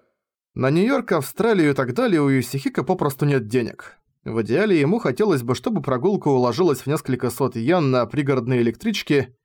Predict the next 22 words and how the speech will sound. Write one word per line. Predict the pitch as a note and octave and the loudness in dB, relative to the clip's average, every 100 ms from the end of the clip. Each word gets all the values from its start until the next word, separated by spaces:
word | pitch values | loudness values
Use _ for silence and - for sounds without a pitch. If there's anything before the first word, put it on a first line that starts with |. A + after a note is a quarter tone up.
| _ - | _ -4
и | |
он | A3 D#3+ | 0 0
надеялся, | C3+ C#3 G3+ C3 C3+ | 2 2 2 0 -4
что | - C3+ | -4 -2
богиня | C3 E3 D#3 C3+ | 0 2 2 2
это | C3+ | 2
учтёт. | A#2+ - A#2+ - - - _ _ _ _ _ _ - | -2 -2 -4 -6 -12 -20 _ _ _ _ _ _ -8
А | - | -6
Такануси | B2+ D3 B3+ - | -2 0 -2 0
Ноками | E3 C3 G3 C#3 | -2 0 0 0
притихла, | C3 G#2+ G3+ D3+ B2 | -4 -4 -2 0 0
о | |
чём-то | D#3 C3 A2+ | 0 -2 -2
думая, | G#2+ G#3 D3+ C3 A2 _ _ _ _ - | 0 2 2 2 0 _ _ _ _ -4
наконец | C3 B2+ A#2 A#2+ C3+ | -4 -2 -2 -2 0
она | G#3+ | 0
сказала: | A#2+ - B2 A#2+ G#2 B1+ - _ _ _ _ _ _ - | 0 -2 0 0 -2 -4 -12 _ _ _ _ _ _ -2
"Не | A3 A3 | 2 2
волнуйся, | E3+ D3 C4+ D#4+ - | 2 2 2 0 0
это | E3 E3 | 0 2
рядом. | C#3 B2 A#2 B2 _ _ _ _ | 2 2 -2 -8 _ _ _ _
Возле | E3+ F3 A3+ F3+ G3 D#3 | -4 0 0 2 2 0